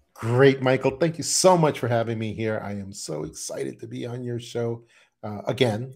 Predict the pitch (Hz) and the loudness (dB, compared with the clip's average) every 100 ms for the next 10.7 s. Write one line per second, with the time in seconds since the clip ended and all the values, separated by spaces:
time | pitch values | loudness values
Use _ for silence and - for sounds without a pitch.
0 | - 104 98 101 87 101 107 101 - 113 | -10 -10 -8 -10 -12 -12 -12 -12 -12 -6
1 | 147 113 123 - 120 120 117 - 113 110 | -6 -4 -4 -4 -10 -12 -12 -6 -6 -8
2 | _ - - _ 113 107 104 135 135 117 | _ -20 -20 _ -6 -6 2 2 2 -4
3 | 98 113 127 131 123 - 117 - 113 110 | -2 2 4 4 0 0 0 0 -6 -4
4 | - 123 107 87 - _ - - 95 92 | 0 0 0 -6 -14 _ -12 -8 -8 -8
5 | 95 90 92 95 92 107 - - - - | -12 -14 -10 -8 -8 -4 -2 -4 -6 -20
6 | - - 117 117 123 113 104 101 117 117 | -6 -2 -2 0 0 0 0 -2 -4 -6
7 | 107 - 147 147 117 101 - 123 113 90 | -8 -6 -4 -2 -2 -2 -4 -2 -4 -8
8 | 80 - - 107 95 92 90 _ _ _ | -12 -12 -8 -10 -8 -10 -10 _ _ _
9 | _ - 143 160 139 117 123 131 113 98 | _ -2 -2 -2 -12 -6 0 0 0 -4
10 | 101 - _ 107 95 90 90 | -10 -14 _ -10 -10 -12 -16